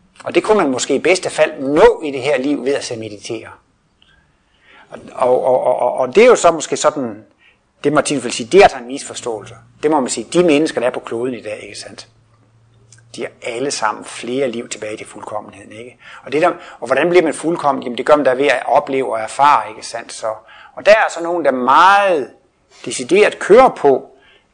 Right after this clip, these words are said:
at få indvielser, og altså få åben for det psykiske. Og jeg, som jeg, jeg,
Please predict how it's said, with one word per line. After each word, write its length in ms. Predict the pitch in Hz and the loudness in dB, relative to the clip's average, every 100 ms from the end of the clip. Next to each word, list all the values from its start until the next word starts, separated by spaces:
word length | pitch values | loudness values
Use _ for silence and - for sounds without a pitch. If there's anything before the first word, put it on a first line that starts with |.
| - | -14
at 180 | 120 | -12
få 280 | - 135 131 | -10 -6 -6
indvielser, 540 | 135 139 131 123 107 117 | -4 -6 -4 -6 -8 -8
og 320 | 107 113 110 | -8 -10 -10
altså 160 | 110 - | -12 -10
få 100 | 117 | -6
åben 260 | 127 135 | -6 -8
for 120 | - | -12
det 80 | 110 | -10
psykiske. 480 | 104 131 127 - - | -10 -10 -10 -10 -8
Og 80 | 117 | -6
jeg, 80 | 135 | -6
som 240 | - - 131 | -2 -2 2
jeg, 180 | 127 123 | 2 2
jeg, 140 | 127 | -2